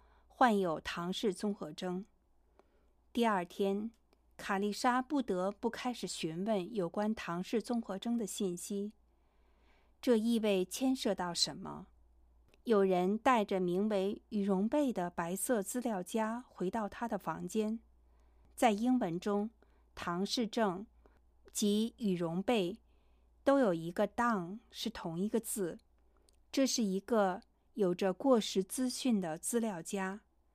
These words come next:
里面充斥着唐氏综合征的一般信息，包括他们的孩子在身体及认知上会经历的各种发育迟缓。对他来说，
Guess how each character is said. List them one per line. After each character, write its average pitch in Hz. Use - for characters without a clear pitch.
里 196
面 196
充 269
斥 240
着 170
唐 185
氏 220
综 240
合 202
征 240
的 214
一 220
般 233
信 185
息， 208
包 220
括 190
他 -
们 262
的 226
孩 156
子 190
在 226
身 262
体 180
及 202
认 220
知 254
上 202
会 -
经 254
历 240
的 170
各 254
种 151
发 226
育 214
迟 170
缓。 175
对 240
他 220
来 160
说， 202